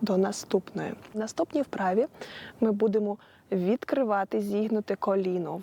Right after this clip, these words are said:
в одну сторону і повертати одночасно голову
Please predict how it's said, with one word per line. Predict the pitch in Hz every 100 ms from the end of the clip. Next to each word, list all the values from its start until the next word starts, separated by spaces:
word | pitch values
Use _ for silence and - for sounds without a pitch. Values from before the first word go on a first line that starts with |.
| -
в |
одну | 202 233 220 190 180
сторону | - - 202 202 233 262 320 - -
і | 220 226
повертати | - 196 180 175 170 180 -
одночасно | 269 262 262 - 240 240 247 220 -
голову | 190 196 226 247 269